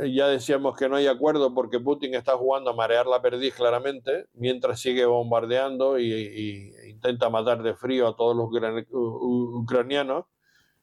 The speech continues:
porque esa es, el, digamos, su estrategia ahora. Busca ganar por agotamiento prácticamente, ¿no? Porque se rindan por,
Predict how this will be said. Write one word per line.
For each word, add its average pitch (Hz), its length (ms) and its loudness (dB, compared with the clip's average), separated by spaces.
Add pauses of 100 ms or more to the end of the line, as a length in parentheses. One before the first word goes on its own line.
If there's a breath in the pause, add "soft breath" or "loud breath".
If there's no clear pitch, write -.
(180)
porque 117 280 0
esa 117 260 0
es, 117 80 0
el, 113 120 -2
digamos, 113 440 -2
su 117 100 -2
estrategia 113 600 0
ahora. 131 420 2 (500)
Busca 190 300 2
ganar 127 380 0
por 120 160 2
agotamiento 113 720 0
prácticamente, 110 640 -2
¿no? 120 360 0
Porque 104 380 -2
se 113 160 0
rindan 135 500 0 (460)
por, 110 340 2